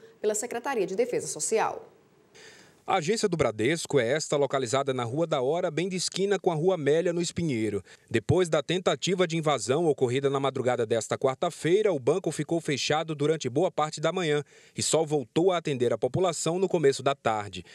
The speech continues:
Speaker 2: Essas imagens mostram como ficou a parte interna da agência na área reservada ao guarda-volumes,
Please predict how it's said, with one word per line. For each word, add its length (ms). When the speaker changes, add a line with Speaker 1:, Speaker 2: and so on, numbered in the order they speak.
Speaker 2:
Essas 300
imagens 500
mostram 480
como 280
ficou 360
a 60
parte 300
interna 420
da 120
agência 460
na 120
área 200
reservada 600
ao 60
guarda-volumes, 920